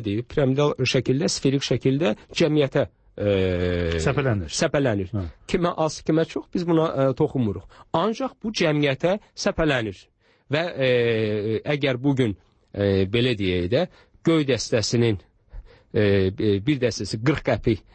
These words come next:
Speaker 1: əvvəl beş qəpik idi, indi qırx qəpik idisə, bu da, e, bu bahalaşma.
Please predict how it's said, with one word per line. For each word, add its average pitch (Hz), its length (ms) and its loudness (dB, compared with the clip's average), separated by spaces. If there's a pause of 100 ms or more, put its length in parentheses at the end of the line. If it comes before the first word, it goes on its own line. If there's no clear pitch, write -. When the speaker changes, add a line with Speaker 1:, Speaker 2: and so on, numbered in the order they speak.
Speaker 1:
əvvəl 123 340 0
beş 143 240 0
qəpik 117 320 2
idi, 113 160 2
indi 123 160 0
qırx 151 240 -2
qəpik 117 300 0
idisə, 135 320 0 (260)
bu 233 160 2
da, 175 220 0 (600)
e, 107 300 2
bu 123 160 -2
bahalaşma. 98 560 -2